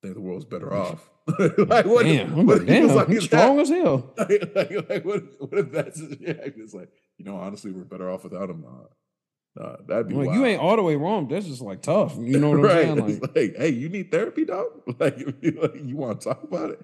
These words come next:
Speaker 1: Clearly, there's a lot to unpack here.
Speaker 2: Yeah.
Speaker 1: Um,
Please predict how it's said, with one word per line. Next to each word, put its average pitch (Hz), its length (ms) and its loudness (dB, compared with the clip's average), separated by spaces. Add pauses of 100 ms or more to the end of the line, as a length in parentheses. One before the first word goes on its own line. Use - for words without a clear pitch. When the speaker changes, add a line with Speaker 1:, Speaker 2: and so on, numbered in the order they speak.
(240)
Speaker 1:
Clearly, 170 440 2
there's 110 240 -6
a 110 60 -6
lot 107 220 -6
to 101 140 -6
unpack 123 400 -10
here. 113 260 -10 (300)
Speaker 2:
Yeah. 123 320 -4
Speaker 1:
Um, 92 240 -8